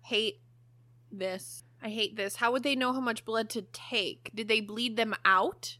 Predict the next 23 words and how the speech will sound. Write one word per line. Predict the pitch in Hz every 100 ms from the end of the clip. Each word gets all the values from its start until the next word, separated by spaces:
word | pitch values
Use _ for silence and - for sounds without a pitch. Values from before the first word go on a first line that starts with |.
| -
Like, | 226 202 - -
was | 226 233
this | 247 277
a, | 220 196 - - -
was | 240
this, | 254 262
like, | 247
a | 226
murder | 185 175 220 320
thing? | 359 440 427 427
What | 214 277
the | 302
fuck? | 370 - 269 - -
What | 226 -
the | - -
fuck? | 320 277 - -
I | 247
don't | 269 403 220
like | 233 -
that | 220 226 -
one | 185 175
at | 170 117
all. | 196 196 - -